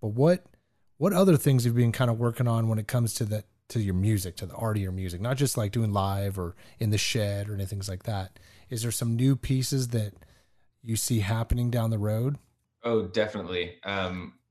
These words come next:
Speaker 2: yeah, like, right now, I, I think that's, as we're starting to see stuff kinda come back, um, or at least, like, there's plans of coming back now. Um,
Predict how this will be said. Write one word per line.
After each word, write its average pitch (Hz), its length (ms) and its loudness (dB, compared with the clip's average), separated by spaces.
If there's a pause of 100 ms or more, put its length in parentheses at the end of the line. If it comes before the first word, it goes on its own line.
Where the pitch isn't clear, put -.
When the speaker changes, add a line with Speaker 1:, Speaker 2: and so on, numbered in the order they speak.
(160)
Speaker 2:
yeah, 117 200 0
like, 110 120 2
right 120 220 0
now, 110 260 0
I, 101 220 0
I - 20 -2
think 101 180 -6
that's, - 440 -12 (880)
as 110 340 -2
we're 120 80 -2
starting 135 300 -2
to 120 40 -4
see 123 220 -2
stuff 113 380 -4
kinda 107 260 -4
come 98 260 -4
back, 92 380 -2 (260)
um, 87 240 -8
or 87 60 -6
at 90 80 -8
least, 87 220 -8
like, 82 140 -4 (180)
there's 87 220 -10 (100)
plans 90 340 -6
of 87 140 -10
coming 87 320 -8
back 82 280 -4
now. 82 360 -8 (560)
Um, 82 420 -8